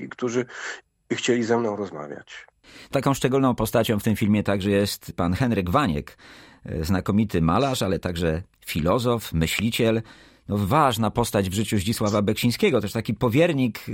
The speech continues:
Speaker 2: e, różnych wspólnych przedsięwzięć, myśli, dyskusji. Prowadza
Speaker 1: I
Speaker 2: bardzo
Speaker 1: jego
Speaker 2: ważne
Speaker 1: krytyk
Speaker 2: wątki.
Speaker 1: również,
Speaker 2: Tak,
Speaker 1: i
Speaker 2: tak.
Speaker 1: jego krytyk, to na pewno. Henryk Waniek jest człowiekiem, który zasługuje na, na odrębny film.
Speaker 2: Absolutnie.
Speaker 1: O sobie.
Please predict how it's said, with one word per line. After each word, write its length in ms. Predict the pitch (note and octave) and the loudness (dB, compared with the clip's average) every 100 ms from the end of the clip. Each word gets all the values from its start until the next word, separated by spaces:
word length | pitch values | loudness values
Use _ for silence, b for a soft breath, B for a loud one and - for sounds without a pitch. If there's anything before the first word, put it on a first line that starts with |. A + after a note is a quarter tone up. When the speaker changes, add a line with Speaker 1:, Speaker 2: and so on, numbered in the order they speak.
| G#2 A2 | 0 2
Speaker 2:
e, 40 | |
różnych 440 | D3 C#3+ B2+ - - B B | 2 0 -2 -4 -16 B B
wspólnych 540 | - - - D3+ C#3 C3+ | -8 -6 0 2 2 0
przedsięwzięć, 880 | - B2+ - D3+ C3+ C#3 B2 A2+ A2 | -2 -2 2 2 2 2 2 2 2
myśli, 680 | C3 D#3 - C3 B2+ B2 G#2 | 2 2 0 0 2 2 2
dyskusji. 800 | G2 B2+ - D#3+ - C#3 C3 B2 B B B _ | 0 -2 0 -2 0 0 -2 -2 B B B _
Prowadza 360 | C3 C3+ C3 B2+ | 0 2 2 4
Speaker 1:
I 40 | |
Speaker 2:
bardzo 200 | C3+ B2 | 4 6
Speaker 1:
jego 120 | A#2 | 6
Speaker 2:
ważne 240 | C#3 C3 C#3+ | 6 4 4
Speaker 1:
krytyk 100 | D#3+ G#2 | 4 4
Speaker 2:
wątki. 200 | G2+ G2+ | 0 0
Speaker 1:
również, 80 | G2 C#3 F#3 - - | 2 4 2 0 -4
Speaker 2:
Tak, 100 | F#2+ | 0
Speaker 1:
i 40 | |
Speaker 2:
tak. 180 | F#2 G3+ | 2 4
Speaker 1:
jego 140 | C3 - | 2 0
krytyk, 460 | A2+ - - - - _ | -6 -6 -14 -20 -20 _
to 120 | - | -16
na 100 | G2+ | -14
pewno. 300 | A2 G2+ - - _ | -10 -10 -10 -18 _
Henryk 340 | - D3+ D3+ C3+ | -2 0 0 0
Waniek 280 | C#3+ D3 C3+ | 0 2 0
jest 160 | C3 | -2
człowiekiem, 340 | - C3 B2+ B2 | -2 -2 -2 -4
który 180 | B2 | -6
zasługuje 560 | A2+ A2+ A#2+ A2 A2+ G#2+ | -4 -4 -4 -4 -4 -4
na, 100 | G#2 G2+ G#2+ B B | -4 -6 -10 B B
na 120 | G#2 | -4
odrębny 420 | F#2+ F#2+ F#2 E2+ G#2 | -2 -4 -6 -6 -8
film. 360 | - D#2+ - - | -6 -8 -10 -10
Speaker 2:
Absolutnie. 600 | G2+ - G#2 G#2+ E2 C2 B G#2+ | -6 0 0 0 -4 -8 B -10
Speaker 1:
O 40 | |
sobie. 260 | - D#3+ | -10 -8